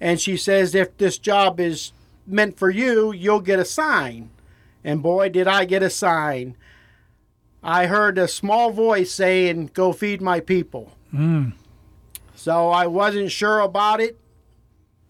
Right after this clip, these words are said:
Speaker 1: Sure enough, that second interview came. So I came in for the second interview,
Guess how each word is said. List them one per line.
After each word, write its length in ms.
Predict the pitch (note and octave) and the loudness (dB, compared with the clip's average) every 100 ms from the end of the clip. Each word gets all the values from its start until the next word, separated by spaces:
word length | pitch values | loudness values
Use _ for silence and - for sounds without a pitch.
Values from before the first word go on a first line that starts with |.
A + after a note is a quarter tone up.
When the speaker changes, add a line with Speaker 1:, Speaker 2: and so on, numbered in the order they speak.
| - | -12
Speaker 1:
Sure 280 | - G3+ | -2 0
enough, 300 | G3+ G#3+ A3 | 0 0 -2
that 160 | F3+ E3+ | 0 -4
second 460 | - G#3+ G#3+ F#3 F3 | -2 -2 0 0 -2
interview 440 | E3 D3 D3+ C#3+ | -2 -2 -4 -6
came. 520 | - D3+ B2 G#2+ G#2+ - _ _ _ _ _ _ _ _ _ _ _ | -4 -6 -6 -10 -16 -20 _ _ _ _ _ _ _ _ _ _ _
So 260 | - C#3+ D3+ | -8 -2 2
I 100 | D#3+ | 2
came 360 | D#3 F#3 F#3 | 2 2 2
in 160 | F#3 F#3+ | 2 0
for 180 | - F#3 | 2 0
the 140 | F3+ | 2
second 420 | E3 G3+ G3 G3 F#3+ | 0 0 0 0 0
interview, 640 | G3 F#3+ F3+ G#3 A3+ | 2 0 0 0 0